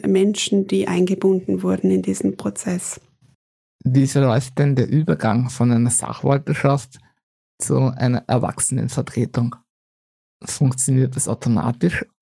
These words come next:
Speaker 2: oder muss ich da selbst etwas dafür unternehmen?
Speaker 1: Mit ersten Juli zweitausendachtzehn ist, äh, das zweite Erwachsenenschutzgesetz in Kraft getreten und, äh, jetzt werden alle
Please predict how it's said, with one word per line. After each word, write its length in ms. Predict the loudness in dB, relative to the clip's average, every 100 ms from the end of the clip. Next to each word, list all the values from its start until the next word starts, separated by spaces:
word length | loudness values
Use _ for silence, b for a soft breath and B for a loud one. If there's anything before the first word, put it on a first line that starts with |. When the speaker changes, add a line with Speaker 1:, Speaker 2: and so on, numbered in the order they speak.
| _
Speaker 2:
oder 220 | 0 2 2
muss 300 | 2 2 0
ich 180 | -2
da 320 | 0 0 0 B B B _
selbst 520 | -4 0 0 -2 -6
etwas 500 | -6 -4 -2 -2 -4 -10 _
dafür 400 | -4 -4 0 0
unternehmen? 600 | 0 0 0 2 0 -2 -8 _ _ _ _ _ _ _
Speaker 1:
Mit 180 | 2 2
ersten 320 | 0 2 2
Juli 220 | 2 2
zweitausendachtzehn 960 | 0 0 0 0 0 2 -2 -4 0 2
ist, 300 | 2 -2 -8 -14 -4
äh, 420 | 0 2 2 0
das 400 | 0 0 -2 -8
zweite 360 | -6 -2 -2 -2
Erwachsenenschutzgesetz 1200 | -2 -2 0 0 2 -2 -4 -4 -2 -4 -6 -2
in 160 | -2
Kraft 380 | 0 -2 -4 -4
getreten 680 | -4 -2 0 0 2 2 0 B B B B
und, 840 | 0 2 4 4 4 2 0 -4 -6
äh, 100 | -6 -4
jetzt 440 | -2 0 0 -2 -2
werden 320 | 0 2 0
alle 580 | 2 2 2 2 0